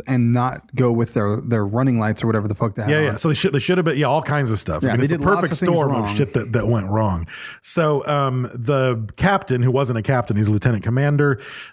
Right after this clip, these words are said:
Speaker 2: um, says, "Nope, we're heading for deep water. We know there's no mines out there,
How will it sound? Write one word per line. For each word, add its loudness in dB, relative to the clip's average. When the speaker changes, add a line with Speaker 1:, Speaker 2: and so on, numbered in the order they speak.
Speaker 2:
um, 0
says, 0
"Nope, 0
we're 0
heading 2
for -2
deep 0
water. 0
We 0
know 2
there's 0
no 2
mines 2
out 0
there, 2